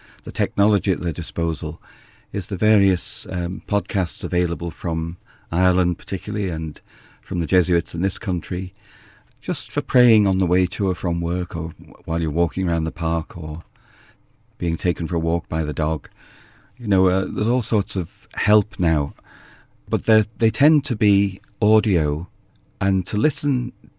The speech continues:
to the radio or to an audio transmission, I think, does require a certain amount of physical calmness.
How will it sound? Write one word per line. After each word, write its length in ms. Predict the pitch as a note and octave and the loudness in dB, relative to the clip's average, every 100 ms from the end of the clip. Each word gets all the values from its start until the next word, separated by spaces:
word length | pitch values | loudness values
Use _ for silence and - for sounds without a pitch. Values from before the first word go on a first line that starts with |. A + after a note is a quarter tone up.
| _ | _
to 140 | - G2 | -6 -2
the 100 | F#2 | 2
radio 640 | G2 G2+ G#2 G2+ G2 G2+ | 2 2 2 0 0 -2
or 200 | F#2 E2+ | -4 -6
to 140 | - | -4
an 100 | E2+ | -2
audio 440 | F#2 F#2+ F#2+ E2+ E2+ | 0 0 0 -2 -2
transmission, 720 | - E2 D#2 D#2 E2 - F2 E2 | -4 -4 -4 -6 -8 -6 -8 -8
I 60 | |
think, 280 | F#2+ A2 - _ - - - | -4 -4 -4 _ -20 -20 -6
does 220 | B2 B2+ | -2 0
require 460 | A2 G2+ - F2 E2+ | 0 0 0 2 2
a 80 | D#2 | 0
certain 340 | - G#2 - | -2 -4 -2
amount 300 | D#2 D#2+ D#2 | -2 -2 -4
of 100 | E2+ | -6
physical 400 | - E2+ F#2 E2 | -4 -4 -4 -6
calmness. 720 | - F#2+ G2+ G2 F2 - - | -6 -4 -2 -2 -4 -8 -16